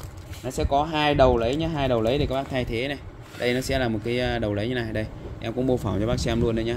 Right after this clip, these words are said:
Đây, tối om nhá. Cho vào này. Đấy, sáng chưa? Vào đây không? Đấy, cho vào là sáng trưng luôn.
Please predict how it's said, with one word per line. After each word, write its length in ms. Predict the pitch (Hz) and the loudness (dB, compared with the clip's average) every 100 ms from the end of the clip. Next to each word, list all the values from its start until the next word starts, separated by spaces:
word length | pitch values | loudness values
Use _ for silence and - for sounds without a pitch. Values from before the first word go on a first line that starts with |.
| 117 | -2
Đây, 120 | 107 | -2
tối 220 | 110 123 | 2 2
om 200 | 123 113 | 2 0
nhá. 100 | 120 - - - - | -4 -6 -12 -12 -12
Cho 160 | - 110 | -6 -4
vào 100 | 104 | -4
này. 100 | 95 - - - - - - 95 | -6 -10 -12 -12 -10 -8 -8 -6
Đấy, 100 | 113 - | -6 -8
sáng 260 | - 101 113 | -8 -6 -4
chưa? 160 | 123 117 - | -4 -4 -6
Vào 120 | 104 | -4
đây 100 | 110 | -4
không? 100 | 110 - - - - - - | -4 -8 -10 -12 -14 -12 -8
Đấy, 120 | - 98 | -6 -4
cho 160 | 107 107 | -2 0
vào 120 | 98 | -2
là 100 | 95 | -2
sáng 240 | 98 107 | -2 -2
trưng 260 | - 120 113 | -2 -4 -4
luôn. 120 | 113 | -6